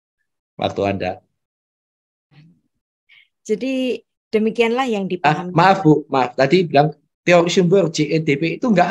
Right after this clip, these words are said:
Speaker 1: ada. Tapi kan teori sumber orang langsung berpikir, "Loh, kan mau cari sumber-sumbernya.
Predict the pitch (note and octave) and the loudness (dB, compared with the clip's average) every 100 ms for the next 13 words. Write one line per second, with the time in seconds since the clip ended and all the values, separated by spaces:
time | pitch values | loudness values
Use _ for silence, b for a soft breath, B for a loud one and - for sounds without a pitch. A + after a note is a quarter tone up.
0 | A#3+ E3+ D#3 - _ B2 - C4 A3+ G#3 | 2 2 2 -2 _ -8 -8 -8 -4 -4
1 | F3 G3 E3 A3+ F3+ F#3+ G#3+ G3 E3 D3 | -2 -4 -2 -2 -2 -2 -2 -4 -4 -6
2 | E3 G#3 G#3+ - _ E3 D3+ A#3 A#3+ A#3+ | -4 -4 -4 -10 _ -6 -2 0 0 0
3 | A3+ A#3 A3 G#3 F3 F3 A3+ G#3+ A#3+ F#3 | -2 -2 0 0 0 -2 0 0 0 -4
4 | F3+ | -6